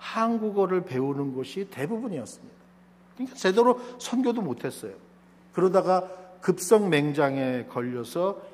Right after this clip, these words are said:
이영만리 타국에서 꽃다운 나이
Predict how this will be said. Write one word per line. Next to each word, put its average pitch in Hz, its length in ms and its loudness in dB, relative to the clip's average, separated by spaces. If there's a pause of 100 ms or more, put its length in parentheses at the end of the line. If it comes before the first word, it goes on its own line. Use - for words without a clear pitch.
(140)
이영만리 180 800 0
타국에서 170 840 -8 (100)
꽃다운 170 580 0
나이 139 380 -2